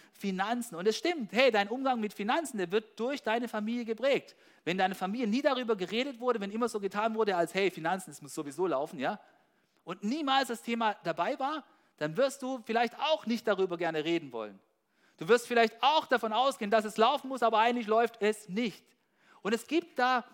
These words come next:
einen Einfluss, ob du eher sparst oder ob du eher lose mit Geld unterwegs bist, ob du immer der bist, der immer alle einlädt und am Ende merkst du, „Boah, ich war zwar super großzügig, aber ich habe trotzdem meinen Puffer angezapft und das Geld reicht nicht bis zum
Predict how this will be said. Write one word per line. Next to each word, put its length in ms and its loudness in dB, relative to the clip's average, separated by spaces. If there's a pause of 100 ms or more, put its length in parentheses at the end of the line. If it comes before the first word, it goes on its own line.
einen 240 -2
Einfluss, 560 -2 (140)
ob 120 -2
du 80 -2
eher 140 0
sparst 440 -2
oder 80 -6
ob 80 -6
du 80 -10
eher 140 -2
lose 360 -2
mit 160 -6
Geld 180 4
unterwegs 320 -2
bist, 160 -6 (220)
ob 100 -4
du 80 -2
immer 160 2
der 300 4
bist, 280 -4
der 160 0
immer 220 0
alle 220 6
einlädt 340 4
und 80 0
am 80 2
Ende 240 2
merkst 300 2
du, 80 -4
„Boah, 180 2
ich 100 -2
war 140 4
zwar 100 -2
super 220 -2
großzügig, 600 -4
aber 360 0 (220)
ich 80 -6
habe 80 -6
trotzdem 240 -4
meinen 200 -4
Puffer 240 -4
angezapft 460 -4
und 60 -8
das 100 -10
Geld 300 2
reicht 340 -2
nicht 220 -6
bis 260 -10
zum 200 -4